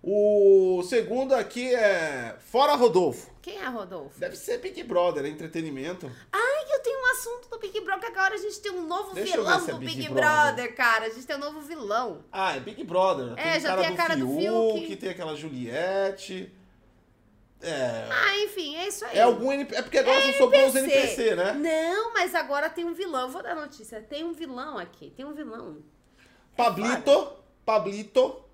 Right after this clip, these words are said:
Speaker 2: Quem é Pablito?
Speaker 1: Nosso guerreiro. Ah, eu acho que
Speaker 2: Ah,
Speaker 1: é
Speaker 2: é futebol.
Speaker 1: futebol.
Speaker 2: Torcedor do
Speaker 1: Clube que
Speaker 2: Cruzeiro.
Speaker 1: ama-, ah, eu acho que é luto. Acho que é
Speaker 2: Não,
Speaker 1: luto.
Speaker 2: é
Speaker 1: Não, não
Speaker 2: tenso,
Speaker 1: zoa.
Speaker 2: é
Speaker 1: Não, não
Speaker 2: tenso,
Speaker 1: zoa
Speaker 2: é
Speaker 1: que é
Speaker 2: tenso,
Speaker 1: luto.
Speaker 2: é
Speaker 1: Parece
Speaker 2: tenso.
Speaker 1: que o rapaz aí, ele aí foi internado com a doença aí do Xolonga e faleceu.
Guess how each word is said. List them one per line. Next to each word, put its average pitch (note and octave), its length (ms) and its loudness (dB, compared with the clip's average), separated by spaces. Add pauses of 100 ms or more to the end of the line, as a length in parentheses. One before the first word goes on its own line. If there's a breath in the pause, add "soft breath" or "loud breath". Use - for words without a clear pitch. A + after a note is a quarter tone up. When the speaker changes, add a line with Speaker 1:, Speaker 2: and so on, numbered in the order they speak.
Speaker 2:
Quem G4+ 200 -10
é C4+ 60 -10
Pablito? G#3 800 -14
Speaker 1:
Nosso F#3+ 340 -4
guerreiro. E3 560 -6
Ah, E3+ 180 0
eu D#3+ 100 0
acho D#3+ 180 -6
que - 200 -8
Speaker 2:
Ah, G4 100 4
Speaker 1:
é - 20 4
Speaker 2:
é - 40 4
futebol. A3 600 -6
Speaker 1:
futebol. F#3+ 400 -6
Speaker 2:
Torcedor D#4 580 -2
do D4 120 -16
Speaker 1:
Clube G#3 320 -2
que A3+ 100 -8
Speaker 2:
Cruzeiro. F#3 200 2
Speaker 1:
ama-, F3 160 -2
ah, D3+ 140 2
eu D3+ 80 0
acho D3+ 140 -6
que G3 60 -2
é G3+ 40 0
luto. C3 320 -4
Acho B2+ 140 -8
que - 80 -4
é E3 40 2
Speaker 2:
Não, E4+ 100 6
Speaker 1:
luto. D#4 160 6
Speaker 2:
é D#4 40 4
Speaker 1:
Não, F3+ 120 4
não - 60 0
Speaker 2:
tenso, E3+ 120 2
Speaker 1:
zoa. F3 140 6
Speaker 2:
é E3 40 6
Speaker 1:
Não, E3+ 60 2 (160)
não - 60 -2
Speaker 2:
tenso, G3 120 0
Speaker 1:
zoa G3+ 120 0
Speaker 2:
é - 40 -4
Speaker 1:
que - 60 -10
é G3 60 -2
Speaker 2:
tenso, F3+ 120 -2
Speaker 1:
luto. D#3 160 -2
Speaker 2:
é - 40 -12
Speaker 1:
Parece D3+ 200 -6
Speaker 2:
tenso. D3 100 -12
Speaker 1:
que D#3 60 -12
o - 20 -8
rapaz D3+ 380 -4
aí, D3 220 -8 (300 loud breath)
ele C3 200 -2
aí D3 180 -4
foi D3+ 180 -8
internado C#3+ 420 -6
com D3 120 -6
a D3 40 -2
doença C3 480 -6
aí B2+ 80 -6
do A#2+ 100 -8
Xolonga B2 580 -6
e B2 220 -8
faleceu. A#2+ 540 -14